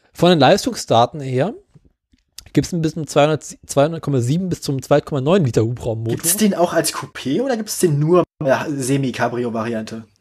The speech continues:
Speaker 1: Hm, na, du kannst das Dach oben zumachen, aber
Speaker 2: Gibt's jetzt nicht noch mit einem Hardtop?
Speaker 1: Nee, das ist ja ein
Speaker 2: Oder
Speaker 1: Hardtop.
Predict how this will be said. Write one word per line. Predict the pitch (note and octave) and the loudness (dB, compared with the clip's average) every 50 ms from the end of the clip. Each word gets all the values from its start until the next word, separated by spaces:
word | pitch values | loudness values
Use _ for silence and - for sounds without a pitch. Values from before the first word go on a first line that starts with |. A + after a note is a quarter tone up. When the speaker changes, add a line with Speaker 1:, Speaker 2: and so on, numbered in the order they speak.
| _ _ | _ _
Speaker 1:
Hm, | - C3 C3 B2+ C3+ D3 - - - | -8 -6 -4 -4 -4 -6 -8 -12 -10
na, | E3+ D3 A#2 A#2+ | -2 2 2 2
du | A#2 | 4
kannst | - D3 B2+ - - | 2 2 0 2 0
das | C#3 C3 | -2 -2
Dach | B2+ | -2
oben | B2 B2 | -6 -6
zumachen, | A2+ - C3 A2+ G#2 F#2+ G2+ - | -4 -2 -2 -2 -2 -4 -4 -6
aber | G#2 G#2 G#2+ A2 A2 - _ _ _ _ _ _ _ _ _ _ _ _ _ _ _ _ | -4 -2 -2 -4 -4 -10 _ _ _ _ _ _ _ _ _ _ _ _ _ _ _ _
Speaker 2:
Gibt's | D#3 F#3 - - | -4 -4 0 0
jetzt | F3 D#3 - | 0 0 2
nicht | E3 F3+ F3 | -2 -2 0
noch | E3 D3+ C#3 | 0 -2 0
mit | D3 C#3+ C#3+ | -2 -4 -4
einem | C#3+ B2+ A#2+ | -6 -4 -2
Hardtop? | A#2+ A#2+ A#2+ - - G#2+ G#2 - | -2 -2 -2 -4 -8 -8 -8 -6
Speaker 1:
Nee, | - B2+ A2+ A#2 A2+ G2+ - _ _ | 0 0 2 2 2 -2 -6 _ _
das | F3+ E3 | 0 2
ist | F3+ | 2
ja | B3 | 2
ein | G3 | 2
Speaker 2:
Oder | A2 G2 | 2 0
Speaker 1:
Hardtop. | A2+ B2+ B2 A2+ - - | -2 -2 -2 -4 -6 -8